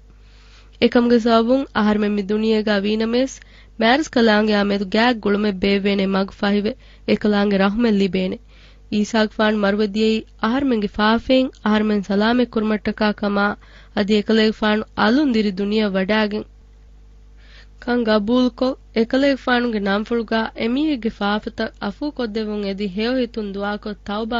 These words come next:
ވެއްޖެ ކޮންމެ މީހަކަށް މައިރަސް ކަލާންގެ މި ބުނި ނިމުމެއް ނުވާ ދުނިޔެ ދެއްވާނެ.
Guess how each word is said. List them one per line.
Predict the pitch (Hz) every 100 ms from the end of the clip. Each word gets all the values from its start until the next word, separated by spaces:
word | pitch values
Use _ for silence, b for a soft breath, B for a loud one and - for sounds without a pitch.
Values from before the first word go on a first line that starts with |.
| 220
ވެއްޖެ | 208 196 -
ކޮންމެ | 226 269 277
މީހަކަށް | 208 202 202 - 220 B B B B
މައިރަސް | - 208 208 214
ކަލާންގެ | 208 202 202 208
މި | 202
ބުނި | 190 196 208 - -
ނިމުމެއް | 214 220 269 320 262
ނުވާ | 208 208 202
ދުނިޔެ | 185 196 208
ދެއްވާނެ. | 180 180 180 196 180 185